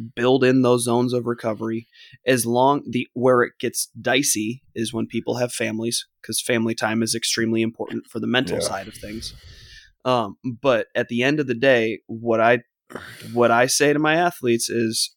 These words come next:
Speaker 1: "Look, are you trying to be professional?" Yes. I don't know any other professional sport that doesn't train six days a week. I don't.
Speaker 2: <laughs>
Speaker 1: I don't know one. And
Speaker 2: Right.
Speaker 1: just, just because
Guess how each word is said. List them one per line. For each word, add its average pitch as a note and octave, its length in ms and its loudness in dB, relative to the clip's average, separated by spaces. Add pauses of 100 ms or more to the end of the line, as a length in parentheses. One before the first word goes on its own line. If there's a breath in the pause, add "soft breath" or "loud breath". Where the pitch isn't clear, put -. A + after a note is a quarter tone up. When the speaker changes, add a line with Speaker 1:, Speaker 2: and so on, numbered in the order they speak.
(160)
Speaker 1:
"Look, C#3 220 0
are A2+ 40 -2
you A#2+ 120 0
trying C#3+ 160 0
to C#3 80 0
be C3 80 0
professional?" - 540 -10 (300)
Yes. - 300 -8 (1120)
I B2 100 4
don't C#3+ 140 2
know C3+ 160 4
any B2+ 240 4
other A#2+ 180 2
professional A2+ 540 -6
sport A#2 400 -6
that A#2+ 160 -6
doesn't A2+ 240 -6
train A2+ 240 -10
six - 240 -8
days G#2 220 -10
a - 40 -12
week. - 260 -14 (280)
I G#2+ 40 -8
don't. A2 320 -2 (240)
Speaker 2:
<laughs> - 240 -16
Speaker 1:
I B2+ 60 -2
don't C3 140 2
know A#2 100 0
one. A2 380 -8 (540)
And A#2 160 0
Speaker 2:
Right. D#2 160 -4
Speaker 1:
just, C3 320 0
just B2 360 0
because B2 720 0